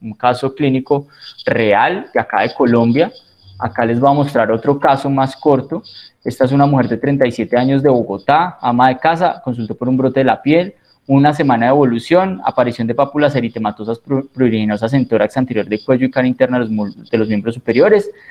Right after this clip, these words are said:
Eh, tenía un dolor en el hipocondrio izquierdo. En los antecedentes, pues, ta-, tomaba omeprazol y prednisolona con micofenolato.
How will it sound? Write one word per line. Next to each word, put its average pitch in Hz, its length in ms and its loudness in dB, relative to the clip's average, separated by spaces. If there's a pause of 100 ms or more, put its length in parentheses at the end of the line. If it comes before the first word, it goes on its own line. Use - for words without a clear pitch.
(260)
Eh, 127 440 2
tenía 143 180 4
un 131 80 4
dolor 147 200 6
en 160 80 4
el 160 60 4
hipocondrio 123 460 0
izquierdo. 196 640 0 (500)
En 131 120 4
los 131 140 2
antecedentes, 123 840 0
pues, 143 300 0
ta-, 113 240 0
tomaba 113 260 2
omeprazol 139 680 0
y 180 220 -6
prednisolona 117 1080 0 (160)
con 139 260 0
micofenolato. 123 720 0